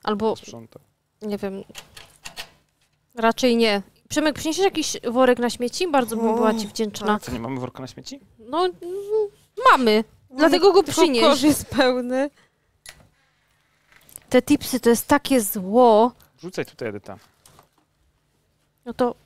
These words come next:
Speaker 1: podłóż tu. Nie, bo
Speaker 2: Bam,
Speaker 1: spadnie.
Speaker 2: proszę. Za chwilę się okaże, jak to będzie wyglądać. Edzia i Hania, proszę się napić. Ile można prosić? Ile można
Speaker 1: Ojejku,
Speaker 2: prosić?
Speaker 1: ojejku, już, już, już.
Speaker 2: Pozdrowimy, Wiola. Cie-, siema, Wiola.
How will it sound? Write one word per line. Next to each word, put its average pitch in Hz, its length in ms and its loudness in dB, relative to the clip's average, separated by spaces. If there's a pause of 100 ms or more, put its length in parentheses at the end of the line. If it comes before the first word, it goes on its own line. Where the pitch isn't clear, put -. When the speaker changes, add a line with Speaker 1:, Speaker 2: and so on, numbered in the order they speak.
(120)
Speaker 1:
podłóż 220 420 -8
tu. 240 180 -8 (1900)
Nie, 277 200 -6
bo 247 100 -6
Speaker 2:
Bam, 123 120 -8
Speaker 1:
spadnie. 226 400 -4
Speaker 2:
proszę. - 400 -16 (3000)
Za 175 60 -10
chwilę 135 280 -12
się - 160 -12
okaże, 104 360 -12
jak 104 140 -16
to - 120 -16
będzie 107 200 -16
wyglądać. 104 640 -18 (320)
Edzia 180 280 -2
i 160 60 -2
Hania, 165 240 -6
proszę 160 240 -16
się 180 80 -14
napić. 170 300 -10
Ile 175 160 -4
można 160 340 -10
prosić? - 520 -10
Ile 190 140 -12
można 185 140 -2
Speaker 1:
Ojejku, 311 300 0
Speaker 2:
prosić? 262 100 -4 (100)
Speaker 1:
ojejku, 233 240 0
już, 226 240 -12
już, 220 140 -18
już. - 200 -20 (420)
Speaker 2:
Pozdrowimy, 208 520 -4
Wiola. 117 280 0
Cie-, - 220 -14
siema, 208 280 -6
Wiola. 165 280 -4